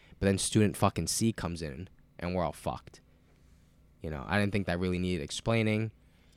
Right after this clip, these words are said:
but it kind of, like, nobody really puts into sp-, perspective of, like,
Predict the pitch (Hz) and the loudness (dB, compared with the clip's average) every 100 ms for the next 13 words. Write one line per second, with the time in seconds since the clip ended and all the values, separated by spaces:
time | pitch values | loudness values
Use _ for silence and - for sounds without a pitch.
0 | - - 87 78 67 - _ - 104 110 | -20 -6 -2 0 -2 -10 _ -10 -6 0
1 | 104 98 87 98 90 - - 127 139 143 | 0 0 -2 -2 -4 -4 -4 0 4 4
2 | 104 110 107 - 117 104 - 92 - 90 | 4 2 0 0 -2 -4 -6 -8 -6 -8
3 | - - 92 - 85 - 113 123 - _ | -8 -8 -6 -4 -6 -4 -4 -4 -8 _
4 | _ _ _ _ _ _ - 92 90 87 | _ _ _ _ _ _ -4 -4 -2 -2
5 | 80 - | -4 -8